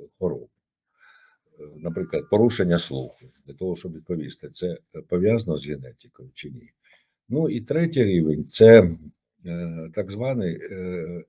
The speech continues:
е, Н Ж С, тобто, ну, це так лише звучить заумно, секвенування, е, наступного покоління. Тобто аналізуються,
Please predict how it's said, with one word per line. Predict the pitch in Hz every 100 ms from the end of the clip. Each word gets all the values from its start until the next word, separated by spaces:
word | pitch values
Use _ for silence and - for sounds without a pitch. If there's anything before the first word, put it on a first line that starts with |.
| _
е, | 90 85 87
Н | 117 101
Ж | 107
С, | 143 147 135
тобто, | - - 87
ну, | 107
це | - 90
так | 80 - 82 85
лише | 78 -
звучить | 80 95 - 165 -
заумно, | 82 73 65 71 - _ - - _ _
секвенування, | - 113 117 117 120 151 165 123 104 - 110
е, | 101
наступного | 95 - 127 123 110
покоління. | 104 107 101 76 62 60 -
Тобто | 113 113 120 -
аналізуються, | 120 131 135 160 165 151 - 113